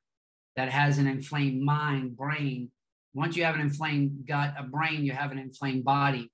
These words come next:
And with inflammation, you have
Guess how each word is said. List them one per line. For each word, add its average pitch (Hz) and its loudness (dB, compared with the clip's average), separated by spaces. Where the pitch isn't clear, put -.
And 131 -4
with 139 0
inflammation, 143 4
you 139 2
have 131 2